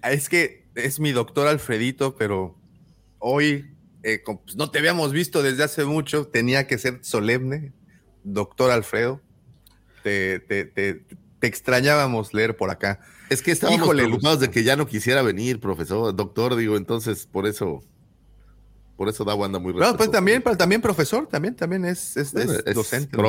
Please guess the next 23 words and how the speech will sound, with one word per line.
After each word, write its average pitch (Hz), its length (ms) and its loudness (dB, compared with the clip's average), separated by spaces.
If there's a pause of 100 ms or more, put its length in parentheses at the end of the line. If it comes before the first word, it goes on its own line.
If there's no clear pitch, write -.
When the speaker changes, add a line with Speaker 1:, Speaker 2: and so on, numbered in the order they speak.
(120)
Speaker 1:
nuestro 95 80 -10
querido 113 280 0
doctor 104 300 -6
Alfredito. 98 480 -4 (460)
Speaker 2:
Es 95 200 -4
Speaker 1:
El 101 120 -2
Speaker 2:
correcto. 65 120 -6
Speaker 1:
prof 113 240 0
doc. 120 260 0 (480)
Muy 185 180 2
bien, 165 300 4
pues 139 160 2
sí, 208 300 0
ya 180 400 2
esto, 131 680 0 (1000)
pues 101 160 -6
está 117 180 -2
a - 60 -8
punto 135 320 0
de 104 100 0
salir. 131 260 2
Speaker 2:
Estamos 117 420 -4
Speaker 1:
Eh, 139 160 6